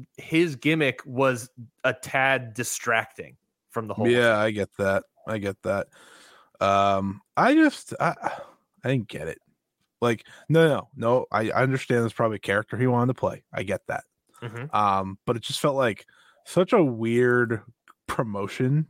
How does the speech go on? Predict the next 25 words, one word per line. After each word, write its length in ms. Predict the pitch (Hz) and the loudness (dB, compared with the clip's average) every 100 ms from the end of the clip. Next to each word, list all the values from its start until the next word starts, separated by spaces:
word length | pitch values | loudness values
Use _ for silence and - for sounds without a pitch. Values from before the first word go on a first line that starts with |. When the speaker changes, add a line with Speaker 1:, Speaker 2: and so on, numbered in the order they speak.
| - | -4
Speaker 2:
to 80 | 107 | -6
do 280 | - 110 | -2 0
it 80 | 139 | 2
in. 260 | 190 269 220 _ _ _ | 2 0 -6 _ _ _
Speaker 1:
Yeah. 260 | 117 110 87 _ _ _ _ | -4 -2 -4 _ _ _ _
Speaker 2:
Right? 320 | - 135 180 160 | 0 4 4 2
Like, 280 | 135 123 _ _ _ - - _ - | -2 -2 _ _ _ -20 -20 _ 0
I 80 | 175 | 2
don't 80 | 135 | 4
know, 120 | 113 | 2
if 100 | 113 | 2
he 80 | 170 | 0
was 100 | 175 | 2
still 160 | 196 | 2
doing, 240 | 180 175 160 | 4 2 2
like, 140 | 117 | -2
Impact 480 | 95 113 123 131 143 | -4 -4 0 0 0
or 100 | 135 | 0
something, 480 | 143 139 147 147 139 _ - | 0 2 0 0 -4 _ -8
it 60 | 113 | -4
would 120 | 113 | -2
make 200 | 120 113 | -2 0
sense. 480 | 131 135 139 - - _ _ _ _ | 0 0 -2 -10 -16 _ _ _ _
Um, 680 | 104 104 98 98 101 104 123 - - - _ _ | 0 2 2 0 -2 -8 -14 -18 -20 -20 _ _
but 180 | 131 | 0